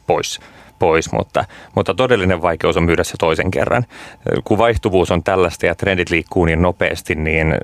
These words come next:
saada asiakas ostamaan se toisen kerran, että hei, tästä tulee uusi hitti, niin se on se todellinen vaikeus. Miten se tehdään, niin sitä opetellaan päivä, päivä toisensa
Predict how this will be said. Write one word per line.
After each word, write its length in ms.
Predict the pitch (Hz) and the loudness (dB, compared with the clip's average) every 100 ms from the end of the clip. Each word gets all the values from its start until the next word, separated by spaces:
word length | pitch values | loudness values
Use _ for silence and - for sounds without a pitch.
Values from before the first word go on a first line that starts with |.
| - - - - - | -6 -14 -18 -18 -10
saada 440 | - 107 98 90 - _ | -2 0 2 0 -4 _
asiakas 420 | 101 95 92 - | -2 -2 -2 -2
ostamaan 460 | 98 - 90 85 78 | -2 -2 -2 0 0
se 80 | 90 | 0
toisen 400 | - 95 85 80 | 0 0 2 -2
kerran, 360 | - 85 82 | -2 -2 0
että 220 | 82 - 87 | -2 -2 0
hei, 240 | 95 85 | 2 0
tästä 300 | - - - | -2 -6 -6
tulee 260 | - - - | -4 -2 0
uusi 240 | - - | -2 -2
hitti, 320 | - - 101 - - - | -6 -4 -6 -6 -10 -8
niin 80 | 90 | -4
se 120 | 95 | 0
on 120 | 85 | 0
se 80 | 87 | 0
todellinen 440 | 98 - - - - | -2 -2 -2 -2 0
vaikeus. 540 | - - - 117 - - - - - - - - - | -2 0 0 0 -4 -18 -20 -20 -20 -20 -18 -14 -8
Miten 420 | - 110 123 110 | 0 0 2 0
se 100 | 92 | 0
tehdään, 640 | - 117 107 95 90 85 | 2 2 2 2 2 2
niin 120 | 85 87 | 0 -2
sitä 180 | 90 | 2
opetellaan 600 | 92 90 87 92 85 82 80 | 2 2 0 0 2 2 2
päivä, 340 | 87 80 80 - | 0 2 0 -4
päivä 220 | - 92 85 | -2 -2 0
toisensa 380 | 87 82 80 | -2 -2 -2